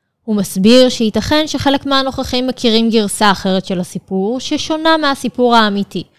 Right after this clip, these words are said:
כי בילבו חשש שיקחו ממנו את הטבעת.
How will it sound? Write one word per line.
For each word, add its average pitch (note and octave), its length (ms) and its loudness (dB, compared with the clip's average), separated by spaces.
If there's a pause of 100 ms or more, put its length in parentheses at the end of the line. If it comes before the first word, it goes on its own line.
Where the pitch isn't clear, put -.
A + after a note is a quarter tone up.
(200)
כי A#3+ 140 -2
בילבו G3+ 320 0
חשש G3 300 -2 (120)
שיקחו D4 540 -4
ממנו C4 360 -2
את F#3+ 100 -8
הטבעת. F3+ 580 -4